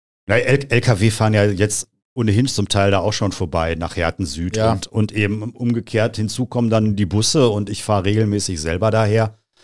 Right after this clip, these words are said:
Speaker 1: Also gerade wenn so ein großer Gelenkbus da steht und abbiegen will, der, der Rechtsabbieger ist halt sehr kurz,
Speaker 2: Mhm.
Speaker 1: äh, sehr klein, also da staut sich's dann halt schon ganz gut.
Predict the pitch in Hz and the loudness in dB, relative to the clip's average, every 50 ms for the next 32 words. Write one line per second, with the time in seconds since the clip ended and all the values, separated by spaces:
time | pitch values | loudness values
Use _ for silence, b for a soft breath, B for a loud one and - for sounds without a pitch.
0 | b b b 95 95 104 90 87 92 92 98 98 98 104 104 92 104 101 - 101 | b b b 0 0 2 2 2 0 0 0 0 0 0 0 0 -2 -2 -2 -2
1 | 104 - - 101 90 92 90 87 92 110 - - 117 113 - - 113 104 - - | -2 -2 -2 -2 -2 -2 -2 -2 -4 -6 -6 -6 -6 -4 -4 -4 -4 -4 -4 -4
2 | 113 107 - 117 101 - - - - 120 113 98 117 107 92 107 110 113 107 104 | -6 -6 -6 -6 -8 -8 -8 -8 -6 -6 -4 -4 -4 -2 0 0 0 0 0 0
3 | 95 95 90 104 90 101 95 82 92 92 - - - 107 95 87 82 110 107 104 | -2 -2 -4 -6 -6 -6 -6 -6 -6 -8 -8 -8 -8 -8 -8 -6 -6 -4 -2 -2
4 | 95 - - 104 - - - 95 92 95 - - 101 82 80 98 95 92 - - | -2 -2 -4 -6 -4 -2 -2 -2 -2 -2 -4 -8 -10 -6 -4 -2 -2 -2 -4 -6
5 | - 95 92 101 - - - - _ _ _ 110 117 107 87 82 113 - - _ | -4 -4 -4 -4 -4 -6 -8 -10 _ _ _ -6 -4 -4 -4 -4 -6 -6 -10 _
6 | _ _ _ - 110 113 120 120 131 143 135 113 120 120 120 - 120 120 117 123 | _ _ _ 0 2 2 2 2 0 -2 0 2 0 0 2 4 4 4 4 4
7 | 123 131 143 - 110 110 117 120 120 104 110 110 101 120 113 104 - - 135 139 | 2 2 0 0 2 2 2 2 2 0 -4 -4 -2 0 0 0 0 0 0 0
8 | 143 139 - 95 - - 90 85 85 87 - - 98 90 87 85 85 - - - | -2 -2 -6 -6 -6 -4 -4 -2 -2 -2 -2 -2 -4 -4 -4 -4 -6 -6 -6 -6
9 | 92 90 | -8 -6